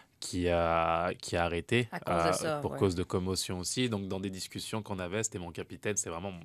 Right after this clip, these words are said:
Speaker 1: un des, de nos leaders aussi. Donc, euh, euh, t'essayes de, de, de parler ça de la meilleure des façons et t'as un accompagnement vraiment de la ligue dans la discussion, et cetera. Donc, il n'y a pas de problème.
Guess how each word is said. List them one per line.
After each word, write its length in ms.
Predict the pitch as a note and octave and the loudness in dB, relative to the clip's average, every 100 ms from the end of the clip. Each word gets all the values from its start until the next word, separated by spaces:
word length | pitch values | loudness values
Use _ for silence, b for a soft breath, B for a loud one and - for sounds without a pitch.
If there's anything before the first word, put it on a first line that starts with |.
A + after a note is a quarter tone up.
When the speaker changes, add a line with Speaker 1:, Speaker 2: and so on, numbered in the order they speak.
| - | -8
Speaker 1:
un 100 | F#2+ | -6
des, 260 | E2 F2 F2 | -4 -4 -4
de 120 | E2+ | -6
nos 100 | F2+ | -6
leaders 400 | F2 E2+ F#2+ F2+ | -4 -2 0 0
aussi. 340 | F2+ - A2 | -2 -2 -2
Donc, 280 | G2+ F2 - | -2 -4 -6
euh, 80 | G2 - B B B B B B | -8 -8 B B B B B B
euh, 920 | F2+ E2+ E2 D#2+ E2 E2 F2 F2 F2+ F#2 - | 0 2 2 0 -2 -4 -6 -4 -6 -6 -4
t'essayes 340 | G2 - G#2+ | 0 4 4
de, 180 | F#2+ F#2 | 4 2
de, 160 | F2+ | 0
de 120 | F#2 F#2+ | -2 -2
parler 240 | G2 F#2 | 0 2
ça 140 | - | 0
de 60 | G2 | 0
la 60 | F#2 | 0
meilleure 200 | F#2+ F#2+ | 0 0
des 80 | |
façons 400 | F#2 F#2 - B2+ - | 0 -2 0 0 2
et 120 | A2 | 4
t'as 120 | A#2+ | 6
un 60 | A2 | 6
accompagnement 640 | G#2 G#2+ F#2+ G2 G2 G#2 | 4 2 0 0 0 -2
vraiment 280 | F2+ F2+ F#2+ | -2 -4 -4
de 60 | E2+ | -4
la 100 | E2 | -6
ligue 280 | F#2 F#2 | -6 -8
dans 140 | E2 F2 | -6 -6
la 100 | E2 | -6
discussion, 480 | D#2+ - - - F#2 | -8 -12 -12 -10 -10
et 80 | |
cetera. 460 | - - F#2 F2 F#2+ | -10 -10 -6 -4 -4
Donc, 200 | E2+ D#2+ | -4 -8
il 40 | |
n'y 20 | - | -2
a 20 | |
pas 120 | A2+ | -2
de 40 | |
problème. 360 | A2 G2+ G2 D3+ | 0 0 2 0